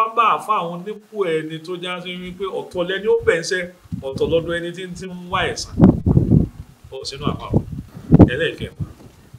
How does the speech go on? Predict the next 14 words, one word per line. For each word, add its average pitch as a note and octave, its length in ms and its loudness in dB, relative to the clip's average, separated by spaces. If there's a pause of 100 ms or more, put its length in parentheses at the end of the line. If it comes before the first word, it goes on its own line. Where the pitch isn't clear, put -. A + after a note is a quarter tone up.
(920)
Nínú A3 340 -10
ìròyìn E3 440 -6
tá E3+ 160 -6
a A3 140 2
rí - 120 0
lára D#3+ 320 0
rẹ̀, C3+ 140 -4
tá E3+ 100 -4
a F3+ 60 -6
fi D#3+ 80 -16
mọ̀ C3 140 -16
pé, D#3+ 120 -14
ah, F#3+ 200 -4 (160)
dáírì, F#3+ 560 2